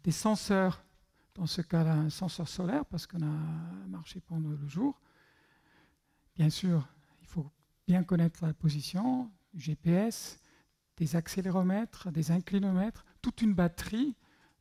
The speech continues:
de techno qui est aujourd'hui, euh, pour la plus grande partie, dans vos portables, hmm, qui, qui finement connaissent l'inclinaison d'un objet. Donc il y a toute une,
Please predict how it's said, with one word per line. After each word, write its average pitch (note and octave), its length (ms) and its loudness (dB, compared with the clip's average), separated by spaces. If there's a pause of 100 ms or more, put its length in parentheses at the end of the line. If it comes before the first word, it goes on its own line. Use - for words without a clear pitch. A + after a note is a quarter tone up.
de E3+ 80 2
techno F#3+ 640 -2
qui - 80 0
est F3+ 40 4
aujourd'hui, E3+ 500 0
euh, D#3+ 280 -2
pour - 140 -12
la D#3 80 -4
plus - 180 -6
grande D#3 240 0
partie, E3+ 380 -4
dans F3 100 4
vos D3 100 0
portables, F3 600 -2 (340)
hmm, A3 160 -8 (560)
qui, - 120 -20 (120)
qui F3+ 120 -10
finement F#3 600 0 (120)
connaissent F3+ 500 -4
l'inclinaison F3 880 -2
d'un F3 160 -8
objet. F3+ 320 -6 (1400)
Donc E3 240 0
il F#3 40 2
y - 40 6
a - 20 6
toute A3+ 280 -4
une, G3 320 2